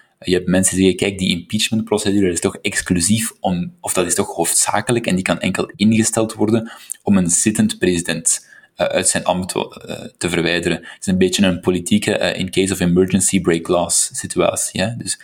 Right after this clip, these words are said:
een soort van specifieke sanctie voor zittende, ehm, verkozenen.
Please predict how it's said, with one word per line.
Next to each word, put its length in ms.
een 120
soort 140
van 260
specifieke 800
sanctie 400
voor 240
zittende, 600
ehm, 420
verkozenen. 720